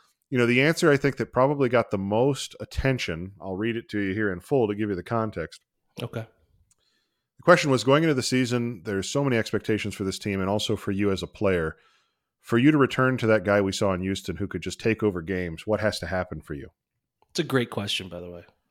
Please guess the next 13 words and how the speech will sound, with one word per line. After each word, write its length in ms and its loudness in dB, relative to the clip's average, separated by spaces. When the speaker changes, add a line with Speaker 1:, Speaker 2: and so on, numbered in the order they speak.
Speaker 2:
Great 260 -4
Speaker 1:
It 60 8
is. 220 4
Speaker 2:
question. 320 0
Speaker 1:
And, 100 2
and, 180 2
and 180 -2
so 240 6
Watson 480 4
says, 240 2
"Just 300 0
be 160 4
me. 400 0